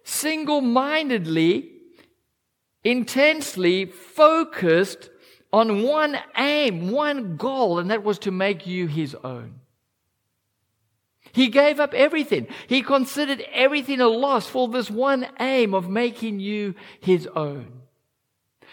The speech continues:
He left heaven and came to earth. He became nothing, became like a human. He humbled himself and took on the form of a slave. He became obedient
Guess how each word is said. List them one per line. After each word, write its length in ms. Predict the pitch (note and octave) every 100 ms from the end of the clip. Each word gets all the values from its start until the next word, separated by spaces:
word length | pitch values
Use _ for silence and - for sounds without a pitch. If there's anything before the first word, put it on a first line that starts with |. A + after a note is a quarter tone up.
| -
He 180 | A#3 C4
left 340 | C4 D4 -
heaven 380 | G#3 B3+ C#4+ A3
and 160 | G#3 G#3
came 280 | A#3 B3+ B3
to 200 | B3+ B3+
earth. 460 | C#4 A#3+ - _ _ _ _ _ _ _ _ - -
He 120 | A#3+
became 600 | C4 B3 B3+ C#4+ B3+ G#3+
nothing, 480 | B3+ D#4 D4+ F#3 B2+ - - - - _
became 420 | F#3 A3+ B3+ C#4 B3+
like 260 | C4 C4
a 60 | C4
human. 560 | A#3 D4 D4+ E3+ A#2+ - _ _ _ _ - -
He 180 | B3+ C#4
humbled 400 | G#3+ C#4+ D4 C#4
himself 380 | C4 G#3+ C#4 A#3+
and 100 | A3+
took 180 | C#4 C4
on 120 | B3+
the 80 | B3+
form 460 | - C4+ C#4 A3+ - -
of 160 | - B3
a 80 | B3+
slave. 640 | - C4+ D4+ A#3+ D3 - - - -
He 120 | B3
became 380 | C4 B3 C#4+ C4+
obedient 720 | G#3+ C#4 D4 C4 C4+ A3+